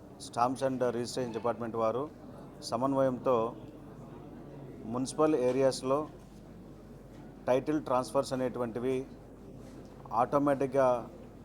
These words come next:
రిజిస్ట్రేషన్ డిపార్ట్‌మెంట్‌లో అయిన వెంటనే మున్సిపల్ అడ్మినిస్ట్రేషన్‌లో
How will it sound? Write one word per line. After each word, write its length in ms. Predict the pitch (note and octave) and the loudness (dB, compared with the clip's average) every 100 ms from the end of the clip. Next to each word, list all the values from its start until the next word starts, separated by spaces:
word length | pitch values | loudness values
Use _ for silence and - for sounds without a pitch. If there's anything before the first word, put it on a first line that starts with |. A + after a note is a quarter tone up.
| - - A2 | -16 -10 -4
రిజిస్ట్రేషన్ 500 | B2+ - D3 C3+ B2+ | -4 2 2 2 -4
డిపార్ట్‌మెంట్‌లో 680 | B2 C3 A#2+ B2+ A#2+ C3+ E3 D3+ - - - - - - - - | 4 4 4 -4 0 0 0 -2 -12 -14 -16 -16 -16 -16 -16 -4
అయిన 200 | A2+ C#3+ | 0 2
వెంటనే 420 | C#3 C3 C#3+ C#3 B2 C3+ - - - - - - - - - - - | 2 2 2 2 0 -4 -12 -14 -12 -12 -14 -14 -14 -14 -14 -14 -8
మున్సిపల్ 340 | A#2 - D#3 | -4 6 6
అడ్మినిస్ట్రేషన్‌లో 580 | C3+ C3+ - C3 A2+ B2+ | 6 2 0 -2 0 -2